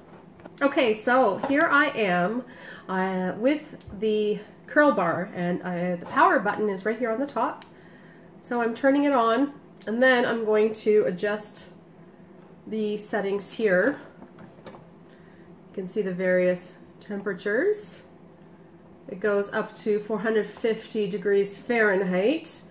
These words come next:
and goes as low as three hundred and ten degrees Fahrenheit.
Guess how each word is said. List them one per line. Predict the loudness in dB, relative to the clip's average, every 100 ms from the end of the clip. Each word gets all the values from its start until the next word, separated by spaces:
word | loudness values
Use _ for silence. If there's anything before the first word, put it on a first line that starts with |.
| -20 -20 -20 -20 -20 -10
and | -4 0 2 2 0 -2
goes | 0 0 2 2 -2 -6 -6
as | -4 2
low | 4 4 4
as | 0 -2
three | -2 -2
hundred | 0 0 0 -2
and | -2 -4
ten | -2 -2 -2
degrees | -2 -4 -6 -6
Fahrenheit. | -6 -6 -6 -8 -10